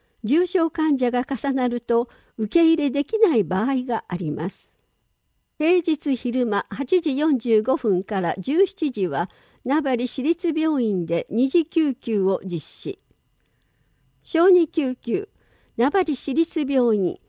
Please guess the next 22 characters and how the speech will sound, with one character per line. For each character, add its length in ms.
小 280
児 180
救 280
急 240
医 140
療 280
セ 140
ン 100
タ 140
ー 140
は 260
二 140
十 260
四 160
時 140
間 320
三 260
百 280
六 280
十 220
五 140
日、 440